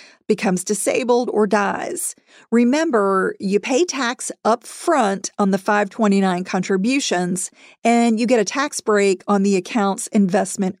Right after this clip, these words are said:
earnings portion. So again, it works a little different than a retirement account. Now, let's talk about what expenses qualify for a five twenty-nine.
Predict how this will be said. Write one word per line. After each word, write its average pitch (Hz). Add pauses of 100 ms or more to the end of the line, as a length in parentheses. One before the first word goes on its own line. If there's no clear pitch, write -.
earnings 208
portion. -
So -
again, 320
it 277
works -
a 494
little 392
different 311
than 214
a 214
retirement 190
account. - (1000)
Now, 277
let's 311
talk 302
about 220
what 214
expenses 190
qualify 185
for 185
a 202
five 190
twenty-nine. -